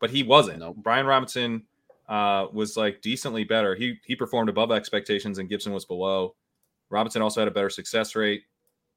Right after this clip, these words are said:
Speaker 1: than Gibson, which is, like, kind of why Robinson's ahead, I think, is that, like, he does running back stuff. He hits the right hole. He,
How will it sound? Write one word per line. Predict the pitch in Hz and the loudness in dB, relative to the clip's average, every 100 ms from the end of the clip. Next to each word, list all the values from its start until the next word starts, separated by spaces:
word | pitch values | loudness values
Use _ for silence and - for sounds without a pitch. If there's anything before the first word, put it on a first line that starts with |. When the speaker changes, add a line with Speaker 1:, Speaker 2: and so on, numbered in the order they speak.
| - | -4
Speaker 1:
than | 107 | 0
Gibson, | 104 107 - 110 104 | 2 0 0 -2 0
which | 95 | -4
is, | 101 | -4
like, | 98 95 92 _ _ _ _ _ | -2 -2 -4 _ _ _ _ _
kind | - 120 117 | -2 0 2
of | 101 92 | 0 -2
why | 101 104 110 113 110 _ _ _ _ _ 110 | 2 4 4 2 -2 _ _ _ _ _ -4
Robinson's | 110 110 110 113 110 | 0 0 0 -2 -2
ahead, | - 110 120 | 0 2 2
I | 143 | 2
think, | 135 165 180 - | 0 -2 -2 -8
is | 107 | -2
that, | 113 107 | 0 0
like, | 101 | -4
he | - 117 | -4 -4
does | 110 104 107 104 101 | 0 2 2 0 -4
running | 98 113 | -4 0
back | 117 120 | 0 0
stuff. | - 131 143 - | -2 0 -2 -2
He | |
hits | 98 104 - | -6 -6 -2
the | |
right | 104 104 | 0 0
hole. | 104 110 107 104 | 0 0 0 0
He, | 101 95 | -2 -8